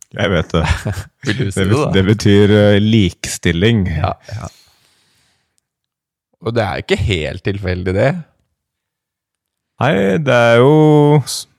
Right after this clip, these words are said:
Speaker 1: man ligger jo litt som et lik, og så kan man jo kanskje si at man er om-, man skal være omtrent like avslappet også.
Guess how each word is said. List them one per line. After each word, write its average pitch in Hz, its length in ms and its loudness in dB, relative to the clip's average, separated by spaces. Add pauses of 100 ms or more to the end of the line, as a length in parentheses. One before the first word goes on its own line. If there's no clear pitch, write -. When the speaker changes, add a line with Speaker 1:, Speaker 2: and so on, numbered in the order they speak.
(100)
Speaker 1:
man 123 180 0
ligger 98 320 2
jo 120 120 0
litt - 120 -6
som 90 160 -2
et 95 140 -4
lik, 110 320 -2 (320)
og 107 140 -4
så 117 100 2
kan 101 160 0
man 104 140 2
jo 110 100 2
kanskje 101 260 0
si 98 160 2
at 90 240 -2
man 92 200 2
er 85 320 0
om-, 92 300 -2 (300)
man 98 180 -2
skal 98 360 -2 (500)
være 90 220 2
omtrent 90 420 -2
like 90 280 0
avslappet 85 720 -2
også. 110 260 -2